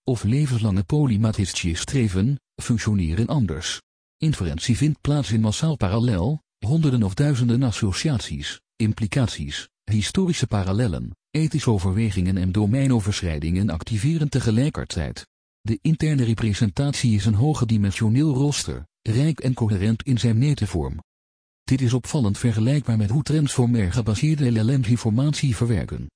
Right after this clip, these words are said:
enorme parallelle aandacht over een uitgebreid contextvenster, met concepten die elkaar verlichten door gedistribueerde gewichten in plaats van sequentiële stappen.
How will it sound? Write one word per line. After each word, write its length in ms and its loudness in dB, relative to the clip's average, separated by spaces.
enorme 420 2
parallelle 520 2
aandacht 440 -2
over 260 0
een 80 0
uitgebreid 600 -2
contextvenster, 960 -2
met 140 -2
concepten 560 -2
die 180 0
elkaar 340 0
verlichten 460 0
door 240 2
gedistribueerde 880 0
gewichten 420 0
in 140 -4
plaats 280 0
van 180 0
sequentiële 680 0
stappen. 440 -4